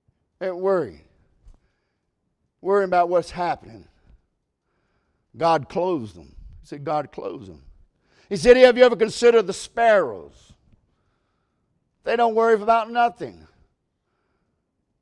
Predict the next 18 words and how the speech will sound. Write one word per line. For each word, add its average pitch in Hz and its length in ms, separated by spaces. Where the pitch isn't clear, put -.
They're 214 120
not, 220 140
not 220 200
worried 226 160
about 208 240
what's 220 140
gonna 214 200
happen 208 260
today. 208 380
We're 226 80
not 208 220
worried 220 180
about 208 220
what's 208 120
gonna 196 180
happen 196 200
tomorrow. 196 260
God 160 460